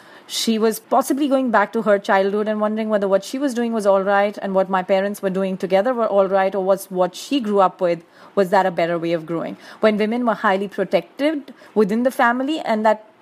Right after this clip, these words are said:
high level of protection was, I would possibly say, more like being possessive about your daughters by not letting them get out and even breathe what they were up to. So there was a big difference in what she was seeing. And I think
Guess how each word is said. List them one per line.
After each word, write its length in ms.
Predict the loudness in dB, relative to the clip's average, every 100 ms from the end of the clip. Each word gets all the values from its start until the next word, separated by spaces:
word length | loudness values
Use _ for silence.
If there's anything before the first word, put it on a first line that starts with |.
| -6
high 300 | 2 2 4
level 220 | 0 -2
of 100 | -6
protection 520 | 0 0 -2 -6 0
was, 400 | 2 2 -2 -12 -20 -20 -20 -4
I 120 | 0
would 180 | 2 2
possibly 440 | 0 0 -4 -6 -6
say, 180 | -2
more 240 | -2 0 0
like 200 | 0 -2
being 140 | -6
possessive 500 | -2 0 2 0 0
about 280 | 0 4 4
your 120 | 2
daughters 380 | 2 2 2 -2
by 120 | 0
not 200 | 0 0
letting 240 | 0 -2 -4
them 140 | -2
get 180 | 0 4
out 220 | 4 2
and 140 | -4
even 380 | -4 -2 -2 -2
breathe 300 | -2 -2 0
what 220 | 0 0
they 60 | 0
were 180 | -2 -2
up 200 | -6 -8
to. 140 | -14 -14 -20 -20 -20 -12
So 320 | 2 4 4 0 _ _ -20 -20 -20 -20 _ 0
there 220 | 4 4
was 400 | 4 4 2 -2 -2
a 60 | -2
big 280 | 0 -2
difference 480 | -2 -2 0 0 0
in 120 | 0
what 140 | 0 -2
she 140 | -4
was 180 | -2 -2
seeing. 380 | -2 -4 -4 -6 -8 -20 -20 _ -20 _ _ -2
And 140 | 0 2
I 120 | 0
think 400 | -2 -2 -4 -8